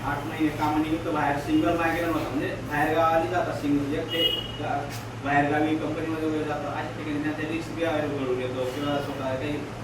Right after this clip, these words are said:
अ, नॅचरल गोष्टीद्वारे काही संबंध घडून येत असतात. असे काही, अ, व्यवसाय, व्यवसाय करणाऱ्या महिला असतील, त्यांचं जनजागृती आपण करतो. तसेच काही या एमएसएम म्हणून इजडे वगैरे लोकं, त्यांची जनजागृती, म्हणजे तिथून एच आय व्हीचा संसर्ग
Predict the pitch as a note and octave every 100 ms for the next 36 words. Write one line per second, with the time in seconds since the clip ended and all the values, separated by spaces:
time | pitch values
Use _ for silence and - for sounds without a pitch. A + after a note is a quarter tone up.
0 | - C#3+ C#3+ D3 - D#3 D3+ D#3 D3+ D3+
1 | D3+ D3 D#3 D3+ C#3 C3+ C3 C3 B2+ C#3
2 | C#3 C3+ B2+ B2+ C#3 D3 D#3 D3 C#3+ -
3 | - D3 D3 D3 C#3+ C#3 C3+ - - -
4 | - C#3+ D3+ D3+ D#3 D#3 D3 D3 D3+ D3
5 | D#3 D#3+ D#3 C#3+ - C3+ D3+ D3 D3 D3+
6 | D3+ D3+ D3+ D3 C#3+ C#3+ D3+ D3 C#3 C#3+
7 | C#3 C#3+ C#3+ - - D3 D3 D#3+ - E3+
8 | E3 E3+ D#3 D#3 D3+ - - - - -
9 | - - - C3+ C#3+ C#3 A#2 - - C3+
10 | D3 E3 - D#3+ D#3 C#3+ C#3 D3+ D3+ D3+
11 | D#3+ D#3+ D3+ D#3 F3 E3 D#3+ D#3+ D3 D3+
12 | F#3 - A#3+ A#2 A#3 - - D#3+ G#3 G#3
13 | G#3 G#3+ F3+ D#3+ F3 E3+